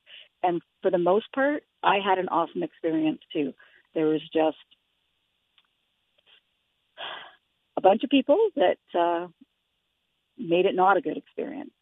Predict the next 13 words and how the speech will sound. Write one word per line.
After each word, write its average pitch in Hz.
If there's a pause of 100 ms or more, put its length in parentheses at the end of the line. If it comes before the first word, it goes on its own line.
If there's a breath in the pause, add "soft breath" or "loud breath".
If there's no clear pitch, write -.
And 147
in 147 (100)
some 170
cases, 170
a 185
couple 190
people 165
that 170
made 165
it 160 (320)
the -
most 156 (520)
traumatic 165